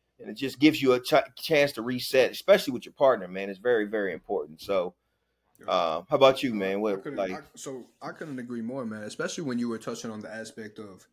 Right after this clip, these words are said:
Speaker 2: how they receive information, right? Because I feel like,
Speaker 1: Yeah.
Speaker 2: uh, you and I, we're probably more so like, hey, we get told what we need to do, or we know what we need to do. We just get the shit done, right? And,
Speaker 1: Mm-hmm.
Speaker 2: and, and
Speaker 1: Mm-hmm.
Speaker 2: for, for Juliet, you know,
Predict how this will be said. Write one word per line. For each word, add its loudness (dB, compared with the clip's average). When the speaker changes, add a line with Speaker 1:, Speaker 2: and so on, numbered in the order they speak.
Speaker 2:
how -8
they -8
receive -10
information, -14
right? -12
Because -14
I -10
feel -8
like, 0
Speaker 1:
Yeah. 2
Speaker 2:
uh, -10
you -8
and -6
I, -8
we're -8
probably -6
more -4
so -8
like, -8
hey, -8
we -10
get -6
told -8
what -12
we -10
need -6
to -8
do, -10
or -8
we -8
know -8
what -8
we -8
need -10
to -8
do. -8
We -8
just -16
get -12
the -18
shit -14
done, -16
right? -12
And, -6
Speaker 1:
Mm-hmm. 0
Speaker 2:
and, -12
and -6
Speaker 1:
Mm-hmm. 2
Speaker 2:
for, -6
for -12
Juliet, -2
you -6
know, -6